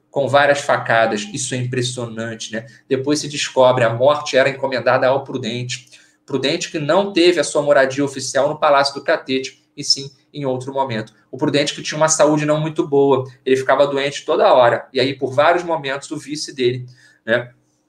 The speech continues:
assumia o poder. Rapaz, virou sessão caras da história, né? Virou quase uma revista Contigo, né? <laughs>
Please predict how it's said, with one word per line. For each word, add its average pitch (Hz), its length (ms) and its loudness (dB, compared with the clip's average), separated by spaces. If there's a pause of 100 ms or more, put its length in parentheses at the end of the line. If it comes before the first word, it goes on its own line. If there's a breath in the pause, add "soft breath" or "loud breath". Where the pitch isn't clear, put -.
(320)
assumia 123 560 -2 (180 soft breath)
o 120 140 -4
poder. 123 280 2
Rapaz, 120 420 0
virou 117 200 -2
sessão 127 360 -4
caras 139 320 2
da 143 60 -2
história, 113 400 0
né? 113 260 -6
Virou 117 220 -6
quase 127 260 0
uma 156 220 -2
revista 127 380 -2
Contigo, 123 640 -6 (380 loud breath)
né? 143 240 -4 (180 loud breath)
<laughs> 139 340 -4